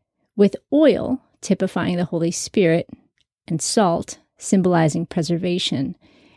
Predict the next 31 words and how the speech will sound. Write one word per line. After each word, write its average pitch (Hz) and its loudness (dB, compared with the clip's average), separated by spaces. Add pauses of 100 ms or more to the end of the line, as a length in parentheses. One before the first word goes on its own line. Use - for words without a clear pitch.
and 208 2
without 226 4 (140)
honey, 190 -4
which - -6
activates 165 -4
leaven. 175 -6 (920)
Out 240 4
of 233 2
the 240 2
Lord's 269 2
bountiful 202 -2
provision, 165 -6 (300)
a 202 2
giver 220 2
would 202 -2
humbly 220 0
give 190 0
back - -6
to - -14
the 165 -8
great - -6
provider. 156 -10 (960)
In 233 4
a 214 8
gesture 220 0
of 175 -4 (140)
open 233 2
hands 180 -2
and 170 -2
open 220 -2
heart, - -10